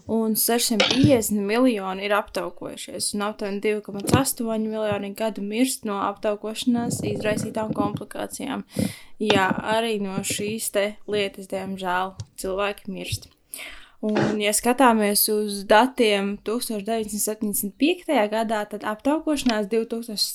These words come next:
divtūkstoš sešpadsmitajā gadā jau bija trīskāršojusies, kas nozīmē, ka cilvēki paliek lielāki.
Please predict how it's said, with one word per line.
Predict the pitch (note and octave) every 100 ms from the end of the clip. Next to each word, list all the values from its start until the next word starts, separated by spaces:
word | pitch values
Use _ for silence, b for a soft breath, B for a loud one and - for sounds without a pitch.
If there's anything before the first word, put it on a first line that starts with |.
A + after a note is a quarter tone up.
| - _ _ - B B B B - -
divtūkstoš | A3+ B3 A#3+ B3+ C4 - - -
sešpadsmitajā | C4+ D4+ - D4 A3 G#3+
gadā | A3 G#3
jau | F#3+ F#3+
bija | G3 A#3+ A#3+
trīskāršojusies, | A#3+ B3+ A3+ - F3+ G3 - - - G3+ - B B B B
kas | C#4+ D#4
nozīmē, | A3+ G3+ A#3+ D#4 E4+
ka | E4 B3
cilvēki | G3+ F#3 F#3+ G#3 C4 D4 D4 - _ _ -
paliek | F3+ G#3 A3 A3 - - -
lielāki. | A3 G#3+ F#3+ - - -